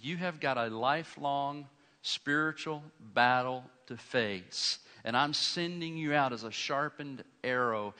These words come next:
as a warrior into this battle." Satan and his forces and the world, the world dynamic, the way the world works, and your very flesh, Timothy,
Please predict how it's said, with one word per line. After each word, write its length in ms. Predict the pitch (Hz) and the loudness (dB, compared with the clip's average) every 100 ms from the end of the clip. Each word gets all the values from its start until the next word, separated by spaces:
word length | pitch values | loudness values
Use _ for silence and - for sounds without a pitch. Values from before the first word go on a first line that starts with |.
| - | -6
as 160 | 127 123 | -4 -2
a 80 | 120 | -4
warrior 640 | 123 147 190 214 175 127 | -4 -4 0 0 0 -2
into 320 | 123 120 127 | -4 -6 -6
this 200 | 117 - | -6 -8
battle." 640 | - 123 123 120 113 104 - - - - | 0 4 6 6 4 0 -8 -20 -20 -12
Satan 960 | - - - 165 170 - 120 110 110 113 - - - _ _ _ _ _ _ _ _ _ _ _ _ _ _ _ - - | -4 -2 2 0 0 -4 -6 -6 -8 -10 -12 -12 -16 _ _ _ _ _ _ _ _ _ _ _ _ _ _ _ -16 0
and 160 | 143 139 | 0 2
his 260 | 147 143 | 0 0
forces 1040 | - - 175 190 180 - 110 110 131 - - _ - | -2 -4 2 4 4 0 -6 -10 -8 -10 -10 _ -4
and 180 | 147 147 | -2 0
the 60 | |
world, 800 | 139 156 165 180 202 214 208 175 - - _ _ _ _ _ - | -2 2 4 6 6 6 4 0 -8 -20 _ _ _ _ _ 0
the 160 | 160 | 2
world 600 | 147 147 180 208 214 180 147 | 2 4 6 8 8 4 6
dynamic, 840 | 170 175 180 190 208 196 170 - - 143 | 8 8 4 4 6 4 0 -4 -10 -2
the 80 | |
way 200 | 147 202 | 2 4
the 100 | 202 | 4
world 320 | 196 202 190 170 | 6 6 4 4
works, 340 | 175 175 - - | 4 4 -2 0
and 140 | 175 | 2
your 160 | 160 147 | 4 2
very 380 | 143 196 208 180 | 4 4 4 0
flesh, 760 | - - 180 208 196 - - _ _ | -4 4 10 10 8 -4 -6 _ _
Timothy, 600 | - 220 180 127 131 139 | -4 0 0 0 -4 -6